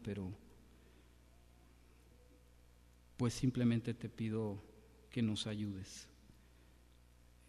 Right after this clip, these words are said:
Esto es demasiado importante como para dejarlo pasar. Ayúdame. A-,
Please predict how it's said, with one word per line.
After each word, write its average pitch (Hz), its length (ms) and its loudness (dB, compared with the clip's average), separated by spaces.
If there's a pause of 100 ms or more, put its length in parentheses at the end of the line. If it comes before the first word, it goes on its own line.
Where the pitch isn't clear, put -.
(160)
Esto 131 300 2
es 117 80 2
demasiado 131 720 2
importante 120 800 2
como 107 260 -2
para 107 460 -4 (1800)
dejarlo 117 440 -2
pasar. 104 380 -6 (2250)
Ayúdame. 113 760 0 (1900)
A-, 113 100 -8